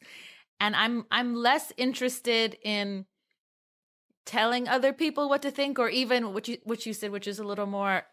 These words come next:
nuanced, of setting a tone for how to experience a work of art. I'm trying to communicate my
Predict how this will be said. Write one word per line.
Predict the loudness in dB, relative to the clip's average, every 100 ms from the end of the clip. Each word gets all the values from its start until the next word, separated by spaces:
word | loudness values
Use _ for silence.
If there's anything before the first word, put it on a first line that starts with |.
| -6
nuanced, | -2 4 4 4 -2
of | -4
setting | 2 2 2 -2
a |
tone | -4 0 4 4 2
for | 0 2
how | 4 2
to | 0 -6
experience | -8 -8 -2 0 0 -2 -2
a |
work | 0 0 0
of | 2
art. | 4 2 0
I'm | 0 0
trying | 2 2 2 -4
to | -6 -4 -6 -8 -18 -20 -20 -20 _ _
communicate | -4 0 0 0 0 2 2 2 -2 _ _ _ _ _ _ _ _ _
my | -2 2 4 2 0